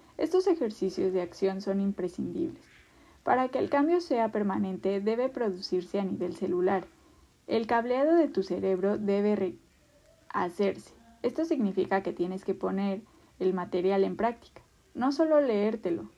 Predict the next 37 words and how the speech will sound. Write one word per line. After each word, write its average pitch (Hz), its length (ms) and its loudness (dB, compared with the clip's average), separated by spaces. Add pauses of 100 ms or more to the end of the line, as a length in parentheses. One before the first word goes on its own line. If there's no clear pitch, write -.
(140)
no 208 160 0
solo 214 280 0
hablar 180 340 0
de 180 200 0
ello, 190 200 0 (300)
y 240 120 -4
no 285 180 0
solo 226 300 -2
pensar 175 360 -4
en 175 160 -6
ello, 170 220 -10 (180)
sino 185 380 -6
hacerlo 208 460 -2
realmente. 180 600 -4 (1300)
Cuidado 320 440 4
con 339 140 0
la 196 100 2
vocecita 185 540 -4
de 190 120 0
tu 165 160 -8
cabeza 180 460 -2
que 185 100 -4
te 175 160 -6
diga 190 300 2
algo 190 220 0
así 196 180 -6
como, 180 400 -8 (120)
"Ejercicios, 190 840 -6 (100)
ejercicios, 202 720 -4 (200)
yo 381 100 2
no 370 100 4
necesito 220 640 -2
ni 240 140 2
tengo 202 300 0
tiempo 226 280 -2
para 175 200 -2
ejercicios". - 720 -12